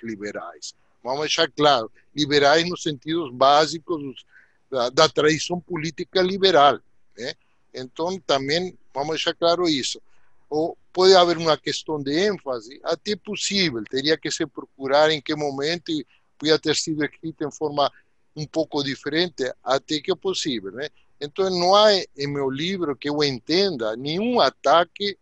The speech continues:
ao liberalismo, em nenhum momento. O que me leva ao tema do neoliberalismo, né? Eu não vou di-, eu, durante muito tempo,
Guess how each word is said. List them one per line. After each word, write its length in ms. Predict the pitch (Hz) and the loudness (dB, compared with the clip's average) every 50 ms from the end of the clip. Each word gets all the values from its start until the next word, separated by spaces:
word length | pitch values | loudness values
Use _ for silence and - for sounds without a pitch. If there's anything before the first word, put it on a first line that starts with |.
| _ | _
ao 200 | - 113 131 156 | -8 -6 -4 -4
liberalismo, 880 | 160 165 175 185 175 190 185 196 180 170 156 160 165 160 - - 113 90 _ _ | -4 -6 -8 -4 -2 0 2 2 0 0 0 -4 -6 -6 -8 -10 -12 -16 _ _
em 80 | - 117 | -18 -14
nenhum 280 | 127 135 147 170 202 202 | -12 -10 -8 -6 -6 -4
momento. 640 | 185 185 185 180 165 156 143 131 110 _ - - _ _ _ _ _ _ _ _ _ _ _ _ _ _ | -4 -4 -2 0 0 0 0 0 -4 _ -16 -20 _ _ _ _ _ _ _ _ _ _ _ _ _ _
O 120 | - 151 151 | -12 -12 -10
que 160 | - - 196 | -4 -2 0
me 140 | 196 196 196 | 2 4 4
leva 260 | 196 208 214 214 220 | 6 6 4 6 6
ao 120 | 220 202 | 4 2
tema 360 | 170 - - 196 202 208 202 180 | 2 -2 -4 -2 2 2 0 0
do 200 | 160 185 180 - _ _ _ | 0 -6 -12 -14 _ _ _
neoliberalismo, 1900 | - 135 147 165 196 220 202 151 113 95 82 - _ _ _ _ _ _ - - 120 113 113 113 104 110 104 101 104 107 107 107 98 87 - _ _ - 101 | -12 -8 -2 2 4 4 4 4 0 -4 -10 -20 _ _ _ _ _ _ -14 -12 -10 -8 -8 -8 -6 -8 -8 -8 -8 -10 -10 -12 -12 -14 -16 _ _ -20 -18
né? 200 | 101 131 165 - _ - - - _ _ _ _ | -14 -12 -14 -14 _ -20 -20 -20 _ _ _ _
Eu 160 | - 170 196 220 | -6 -4 -2 0
não 140 | 226 226 220 | 0 0 2
vou 180 | 214 214 196 | 4 4 4
di-, 160 | 180 180 196 - 180 | 4 2 -4 2 4
eu, 120 | 202 233 | 4 4
durante 480 | 220 202 214 202 190 190 185 175 - 175 | 4 2 -2 2 2 2 0 2 0 -2
muito 340 | 175 185 190 165 - 175 151 | -2 -2 -6 -6 -8 -10 -8
tempo, 1200 | - - 175 185 196 196 165 - 180 165 151 143 139 135 127 127 123 127 123 123 123 123 123 | -2 2 2 2 2 0 -4 -6 -4 0 2 2 2 2 0 -2 -4 -4 -4 -6 -6 -6 -8